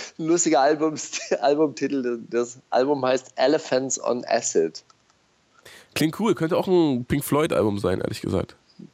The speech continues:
Speaker 1: Das stimmt allerdings, ja.
Speaker 2: Naja. Ähm, gut, Cypr-, wenn Cypress Hill dein Knaller der Woche war, dann, dann lass gut sein.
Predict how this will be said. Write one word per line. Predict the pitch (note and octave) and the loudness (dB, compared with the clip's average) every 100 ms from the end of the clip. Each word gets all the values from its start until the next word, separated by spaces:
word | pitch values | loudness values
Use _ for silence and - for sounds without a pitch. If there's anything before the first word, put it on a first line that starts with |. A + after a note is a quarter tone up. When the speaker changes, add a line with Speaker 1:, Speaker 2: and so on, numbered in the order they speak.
| - | 0
Speaker 1:
Das | B2 C3+ | 0 0
stimmt | - F#2+ E2 - | 0 -2 -2 -4
allerdings, | - - - G#2 - | -4 -4 -6 -10 -8
ja. | F2+ - - - - | -6 -6 -6 -8 -2
Speaker 2:
Naja. | A2+ C3+ A#2+ G2 - _ _ - | 0 2 0 -2 -6 _ _ -2
Ähm, | C3+ D3 D3+ D3+ D3 C3 | 2 2 2 2 0 -4
gut, | A2+ E3 C#3 | 2 2 2
Cypr-, | - D3 D3+ B2+ | 0 0 0 -2
wenn | C3+ | -2
Cypress | C3 D3 D3 - | 0 0 -2 0
Hill | D3 D#3+ C#3 | 2 4 4
dein | B2+ C3 | 2 0
Knaller | B2 C3+ C#3+ C3+ | -2 0 2 2
der | B2 | 2
Woche | D3 C#3+ | 0 0
war, | B2 C3 | 2 2
dann, | B2 A#2+ A#2+ A#2+ D#2+ E2+ | 2 2 0 0 -2 0
dann | A2 A2 | 0 0
lass | A2 | -2
gut | - C3 | -2 0
sein. | B2+ B2+ | 2 0